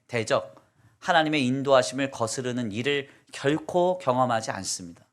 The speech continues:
우리는 이 땅에서 여전히 죄인이지만 하나님께서 우리를 위하시기 때문에 고발, 모든 상황 속에 서서 스스로를 자책하거나 누군가를 통해 혹은 악한 마귀를 통해 비난받고 참소받는 일을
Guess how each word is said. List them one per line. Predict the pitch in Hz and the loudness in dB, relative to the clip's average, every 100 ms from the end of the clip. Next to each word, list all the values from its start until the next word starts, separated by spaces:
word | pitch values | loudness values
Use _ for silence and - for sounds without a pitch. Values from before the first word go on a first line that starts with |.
| _ _ 165 _ 170 _ _ _ _ _ _ _ _ _ - | _ _ -20 _ _ _ _ _ _ _ _ _ _ _ -2
우리는 | 143 170 | 0 2
이 | 147 | 2
땅에서 | 160 147 143 160 | 4 4 4 4
여전히 | 127 131 143 | 4 4 2
죄인이지만 | 139 143 135 127 139 117 95 82 - - _ | 0 0 0 -2 0 2 0 -2 -18 -20 _
하나님께서 | - 151 139 143 147 | 0 2 2 0 0
우리를 | 131 131 123 | 0 0 0
위하시기 | 127 160 156 - 165 - | 2 4 4 2 -8 -6
때문에 | 156 101 113 110 | -6 -4 -6 -8
고발, | - 107 127 110 - _ _ - - | -6 0 0 0 -6 _ _ -16 -2
모든 | 131 156 180 196 | 2 2 2 -2
상황 | 180 160 156 | 0 0 0
속에 | 151 139 | -2 -8
서서 | 131 110 - 104 - _ _ | -8 -10 -10 -16 -20 _ _
스스로를 | - 160 160 143 143 | -12 -6 0 0 0
자책하거나 | 143 127 - 135 - 117 117 117 107 147 _ _ - | -2 -8 -8 -6 -4 -4 -2 -4 -4 -8 _ _ -10
누군가를 | 131 135 131 131 131 | -6 0 0 0 -4
통해 | - 135 98 - - | -8 -8 -8 -12 -8
혹은 | 165 | -2
악한 | 151 127 180 170 | 0 2 0 2
마귀를 | 151 135 139 135 | 2 2 0 -6
통해 | 135 131 151 - - | -6 -4 -4 -8 -16
비난받고 | - 135 135 123 113 - 139 | -6 0 2 2 0 -2 -8
참소받는 | - 196 180 175 143 135 127 | -6 -8 -6 -4 -2 -4 -6
일을 | 104 117 107 - | -6 -4 -6 -8